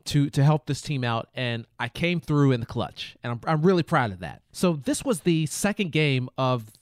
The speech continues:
the tournament bracket, and we needed to win this game in order to get to the semifinal game. It's the last inning. The game is tied.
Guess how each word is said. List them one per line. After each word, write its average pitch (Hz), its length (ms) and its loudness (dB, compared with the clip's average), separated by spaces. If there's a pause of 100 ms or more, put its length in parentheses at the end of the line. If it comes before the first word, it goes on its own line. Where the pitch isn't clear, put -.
the 127 120 -4
tournament 160 500 0
bracket, 127 480 0 (420)
and 131 300 0 (240)
we 196 220 4
needed 240 560 -2
to 170 100 -2
win 151 300 2
this 190 180 -2
game 196 380 0
in 165 100 0
order 156 300 2
to 135 100 0
get - 220 -4
to 135 400 2
the 120 340 -4
semifinal 147 840 0
game. 80 220 -12 (320)
It's 156 120 -2
the 151 120 -2
last 208 380 2
inning. 151 380 0
The 139 60 2
game 220 240 0
is - 120 -2
tied. 139 360 0